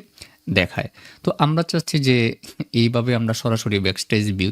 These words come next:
যেতে চাচ্ছি না, আমরা চাচ্ছি সরাসরি আমাদের ব্ল্যাঙ্ক স্প্রেডশিটে ক্লিক করলে যেভাবে আমাদেরকে ইন্টারফেসটা শো করে সেইভাবে আমরা দেখতে চাচ্ছি। সেই জন্য আমরা যে কাজটা করব, আমরা এখানে শিট ডট নিউ লিখে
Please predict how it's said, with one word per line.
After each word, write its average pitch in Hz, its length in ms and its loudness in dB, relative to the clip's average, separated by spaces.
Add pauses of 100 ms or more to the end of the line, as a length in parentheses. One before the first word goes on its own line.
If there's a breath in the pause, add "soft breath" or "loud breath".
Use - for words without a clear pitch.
যেতে 123 220 2
চাচ্ছি 117 320 -2
না, 104 280 -2
আমরা 113 240 2
চাচ্ছি - 300 -4
সরাসরি 123 500 0
আমাদের 110 280 0
ব্ল্যাঙ্ক 104 340 0
স্প্রেডশিটে 135 540 -4
ক্লিক 101 300 -2
করলে 98 260 0
যেভাবে 101 380 -2
আমাদেরকে 101 400 -4
ইন্টারফেসটা 113 560 -2
শো 98 240 -2
করে 101 220 -2
সেইভাবে 127 380 0
আমরা 101 160 -2
দেখতে - 280 -4
চাচ্ছি। - 360 -8 (380 loud breath)
সেই - 180 2
জন্য 156 220 2
আমরা 113 140 0
যে 117 140 -4
কাজটা 98 340 -4
করব, 95 360 -4
আমরা 117 260 0
এখানে 104 260 0
শিট 110 460 2 (120)
ডট 104 120 0 (140)
নিউ 101 240 0
লিখে 104 440 -2